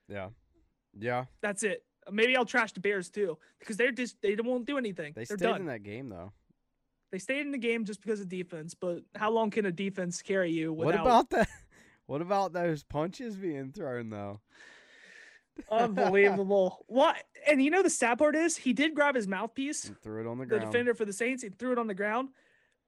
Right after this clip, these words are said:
Speaker 2: But this, he didn't punch the guy till eleven minutes after
Speaker 1: Eleven
Speaker 2: it
Speaker 1: minutes
Speaker 2: happened.
Speaker 1: later, yeah. Yep.
Speaker 2: Like
Speaker 1: I don't know. He was really, like, steaming on that, trying to figure out what he wanted to do, and he just caught
Speaker 2: he's
Speaker 1: him off
Speaker 2: thinking,
Speaker 1: guard.
Speaker 2: like,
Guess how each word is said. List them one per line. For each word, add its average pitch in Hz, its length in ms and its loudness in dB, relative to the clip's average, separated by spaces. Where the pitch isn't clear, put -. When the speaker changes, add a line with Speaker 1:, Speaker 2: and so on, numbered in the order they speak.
Speaker 2:
But 277 160 2
this, 302 280 0
he 302 160 2
didn't 330 240 2
punch 330 280 -2
the 392 100 2
guy 240 340 2
till 330 180 6
eleven 285 460 4
minutes 311 360 -2
after 294 260 2
Speaker 1:
Eleven - 200 2
Speaker 2:
it 427 120 0
Speaker 1:
minutes - 140 0
Speaker 2:
happened. 427 200 0
Speaker 1:
later, - 260 -2
yeah. 117 180 -6
Yep. 113 200 -8
Speaker 2:
Like 302 280 2
Speaker 1:
I 127 100 2
don't 156 100 2
know. 151 140 -2
He 180 120 2
was 254 220 -2
really, 196 320 0
like, 160 340 0
steaming 226 600 -2
on 127 160 0
that, 131 260 -4
trying 151 200 -2
to 151 60 -4
figure 151 300 -4
out 156 180 0
what 147 120 0
he 156 100 -2
wanted 170 300 -2
to 185 100 0
do, 190 260 2
and 156 100 0
he 127 60 -4
just 143 300 -6
caught 135 140 2
Speaker 2:
he's 320 120 4
Speaker 1:
him 151 60 0
off 156 60 4
Speaker 2:
thinking, 285 220 2
Speaker 1:
guard. - 80 0
Speaker 2:
like, 226 240 0